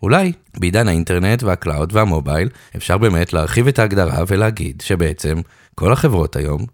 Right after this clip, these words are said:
הן חברות טק. אבל, כאילו, לא באמת, <laughs> למושג חברת טק יש איזה הילה מסביבו, יש כל מיני אסוציאציות שעולות לנו בראש כשאנחנו שומעים את המילה הזאת. כשאני אומר שהפודקאסט הזה עוסק בטק, אתם מצפים למשל לשמוע פה על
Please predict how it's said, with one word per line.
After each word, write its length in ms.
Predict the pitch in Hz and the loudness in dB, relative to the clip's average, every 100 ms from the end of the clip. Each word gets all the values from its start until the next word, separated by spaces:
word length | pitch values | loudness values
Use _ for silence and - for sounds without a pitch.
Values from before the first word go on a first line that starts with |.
| - | -6
הן 240 | 80 78 80 _ | -4 -4 -10 _
חברות 380 | - 92 104 123 | -6 0 0 0
טק. 260 | 214 156 - _ - | -2 -2 -16 _ -2
אבל, 400 | 98 110 107 98 - - | 2 4 4 0 -6 -12
כאילו, 600 | - 98 92 90 82 76 - _ _ - | -2 0 0 0 -2 -4 -10 _ _ -4
לא 120 | 87 | 0
באמת, 560 | 95 120 160 131 - 98 | 4 6 6 4 2 -2
<laughs> 20 | |
למושג 380 | 95 95 117 113 | -2 0 -2 0
חברת 320 | 123 117 110 | 0 0 0
טק 140 | 117 | 0
יש 180 | 107 107 | 0 -2
איזה 320 | 110 92 87 85 | -2 0 -2 -2
הילה 260 | 85 87 143 | -2 0 2
מסביבו, 520 | 143 120 113 107 92 - _ | 0 0 0 2 0 -4 _
יש 100 | - | -4
כל 100 | 113 | 0
מיני 180 | 113 92 | 0 0
אסוציאציות 920 | 78 73 - 80 143 - 135 131 127 _ | -2 -8 -4 0 0 2 0 0 -4 _
שעולות 260 | - 82 | -6 -2
לנו 160 | 101 101 | 0 2
בראש 340 | 98 80 80 | 2 0 -2
כשאנחנו 240 | - 82 82 | -4 -4 -4
שומעים 220 | 85 87 | -4 -2
את 80 | 101 | -2
המילה 320 | 113 143 180 | 0 2 4
הזאת. 300 | 113 82 85 - _ | 2 0 -4 -16 _
כשאני 200 | 76 82 | -2 0
אומר 200 | 101 123 | 2 2
שהפודקאסט 580 | 113 85 113 110 110 98 | 0 0 0 0 -4 -2
הזה 160 | 87 | -2
עוסק 280 | 82 - 95 | -2 -2 -2
בטק, 460 | 98 - 80 78 - - _ 90 | -2 -2 -4 -6 -12 -20 _ -8
אתם 440 | - 107 113 120 - 90 | 0 2 4 0 -4 -8
מצפים 360 | - 78 160 | -8 0 2
למשל 400 | 175 131 - 98 | 4 2 2 2
לשמוע 380 | 104 90 - 76 - | 2 -2 -2 -2 0
פה 160 | 87 | 0
על 140 | 104 | -2